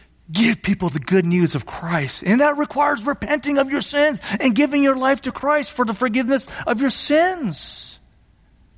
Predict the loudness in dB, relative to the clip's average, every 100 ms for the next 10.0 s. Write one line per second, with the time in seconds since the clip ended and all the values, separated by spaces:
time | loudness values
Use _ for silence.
0 | _ _ _ -2 4 4 4 2 -2 0
1 | 4 4 2 -4 -2 2 2 0 -4 -4
2 | -4 -4 -6 -10 -14 -16 -20 _ _ _
3 | _ _ _ _ _ _ _ _ _ _
4 | _ _ _ _ _ _ 0 2 4 4
5 | 4 4 2 0 -2 2 0 0 0 4
6 | 6 4 2 2 4 6 4 2 -2 2
7 | 4 4 2 2 2 -2 -6 0 2 0
8 | 0 0 0 2 2 2 2 4 2 0
9 | -10 -4 -2 0 2 4 4 2 0